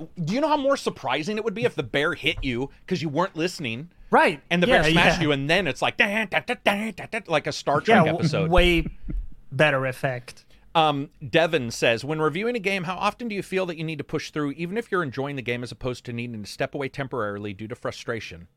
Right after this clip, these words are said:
Speaker 1: so as to ensure you don't taint your overall view on the game?" That is completely alien to me. How
Speaker 2: So I
Speaker 1: often do
Speaker 2: guess
Speaker 1: you
Speaker 2: that's
Speaker 1: feel that you need to
Speaker 2: relevant
Speaker 1: push through,
Speaker 2: mostly
Speaker 1: even if you're
Speaker 2: to the
Speaker 1: enjoying the
Speaker 2: review
Speaker 1: game?
Speaker 2: process, right?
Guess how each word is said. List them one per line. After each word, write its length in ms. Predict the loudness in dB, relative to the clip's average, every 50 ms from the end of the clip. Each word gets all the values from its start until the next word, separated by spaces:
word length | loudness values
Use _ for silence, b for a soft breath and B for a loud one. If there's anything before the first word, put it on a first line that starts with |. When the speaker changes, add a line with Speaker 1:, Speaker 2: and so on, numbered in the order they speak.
| _ _ _
Speaker 1:
so 160 | -8 -6 -6
as 100 | -6 -6
to 120 | -8 -10 -10
ensure 280 | -10 -10 -8 -8 -8 -8
you 120 | -8 -8
don't 180 | -10 -10 -12 -12
taint 240 | -14 -14 -14 -12
your 120 | -12 -10 -10
overall 320 | -10 -10 -10 -10 -10 -10
view 200 | -10 -10 -10 -10
on 60 | -10 -10
the 60 | -8
game?" 240 | -8 -8 -10 -10 _ _ _ _ _ _ _ _ _ _ _ _ _ _ _ _ _ _ _ _ _ _ _ _ _ _ _ _ -4
That 100 | -4 -4
is 80 | -4 -6
completely 540 | -12 -14 -14 -10 -10 -10 -10 -8 -8 -6 -6
alien 380 | -6 -6 -6 -6 -8 -10 -12
to 80 | -14 -16
me. 200 | -18 -18 -20 _ _ _ _ _ _ _ _ _ _ _ _ _ _ _ _ _ _ _ _ _ b b b b b b b b _ _ _ -4
How 100 | 0 2 6
Speaker 2:
So 60 | 6
I 40 | 6
Speaker 1:
often 100 | 6 8
do 80 | 6
Speaker 2:
guess 100 | 4 4
Speaker 1:
you 60 | 4
Speaker 2:
that's 140 | 2 2 4
Speaker 1:
feel 100 | 4 4 4
that 80 | 6
you 40 | 4
need 60 | 6
to 40 | 6 4 4 4
Speaker 2:
relevant 200 | 4 2 2 0
Speaker 1:
push 240 | -4 -6 -6 -6 -4
through, 140 | 0 2 4
Speaker 2:
mostly 480 | 4 4 4 2 0 -2 0 2 2
Speaker 1:
even 140 | 2 2 0
if 120 | -2 -6 -12
you're 120 | -12 -6
Speaker 2:
to 20 | 0
the 80 | 2 4
Speaker 1:
enjoying 40 | 4
the 100 | 4 4
Speaker 2:
review 340 | 4 4 4 4 4 4
Speaker 1:
game? 60 | 2 4
Speaker 2:
process, 540 | 2 2 2 2 0 -2 -6 -8 -8 -6
right? 280 | -4 -4 -2 -4 -4 -6